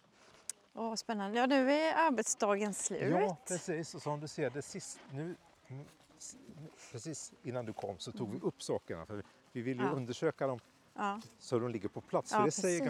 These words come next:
Speaker 2: ganska mycket om hur begravningen har gått till. Och hur
Speaker 1: Mm.
Speaker 2: den,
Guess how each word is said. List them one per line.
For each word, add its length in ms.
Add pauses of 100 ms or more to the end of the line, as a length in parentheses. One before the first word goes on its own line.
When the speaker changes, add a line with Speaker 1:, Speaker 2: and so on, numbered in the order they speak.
(160)
Speaker 2:
ganska 60
mycket 240
om 100
hur 100
begravningen 680
har 240 (420)
gått 240
till. 360
Och 180
hur 80
Speaker 1:
Mm. 120
Speaker 2:
den, 200